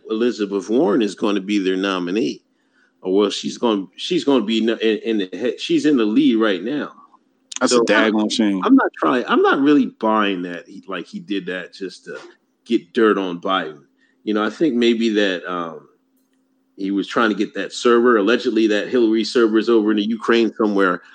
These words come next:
Speaker 1: I don't know. But I don't
Speaker 2: I
Speaker 1: know
Speaker 2: thought
Speaker 1: why
Speaker 2: the
Speaker 1: Trump asked about the server. Why would he ask the Ukraine president about the server if he didn't know anything about it?
Speaker 2: Uh-huh.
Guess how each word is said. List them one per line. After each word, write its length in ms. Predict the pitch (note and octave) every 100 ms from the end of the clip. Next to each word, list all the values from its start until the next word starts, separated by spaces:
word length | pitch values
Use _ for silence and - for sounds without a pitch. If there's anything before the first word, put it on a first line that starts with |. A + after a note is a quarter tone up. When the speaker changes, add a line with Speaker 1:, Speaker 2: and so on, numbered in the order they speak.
| - -
Speaker 1:
I 100 | A2 B2+
don't 180 | A2+ E2+
know. 220 | D#2 C#2 _ _ _ _ - - - _ _ -
But 100 | -
I 120 | G#2+ C#3
don't 80 | C#3+
Speaker 2:
I 60 |
Speaker 1:
know 60 | C#3+
Speaker 2:
thought 140 | G#3+
Speaker 1:
why 60 | E3
Speaker 2:
the 100 | C3 A#2+
Speaker 1:
Trump 120 | D#3 - -
asked 320 | C3 E3 -
about 240 | C3 B2 -
the 60 |
server. 420 | - C3 B2+ A#2+ A2+
Why 280 | B2+ C#3 F3
would 140 | F3
he 120 | E3
ask 260 | B2 C#3 C#3
the 60 | A#2+
Ukraine 400 | B2+ C3 C3 A2+
president 380 | B2+ A2+ A2+ G2+
about 200 | A#2 G2+
the 60 |
server 300 | F#2 C#3 C3
if 80 | G2
he 120 | -
didn't 160 | A#2 A2
know 120 | A2
anything 320 | G#2 G2+ F#2 F#2
about 360 | F2 F#2+ E2+
it? 60 | - _ _ _ _ - _ _ _ _ _ _ _ -
Speaker 2:
Uh-huh. 760 | G2+ G2+ F#2+ A#2 C3 A#2 F2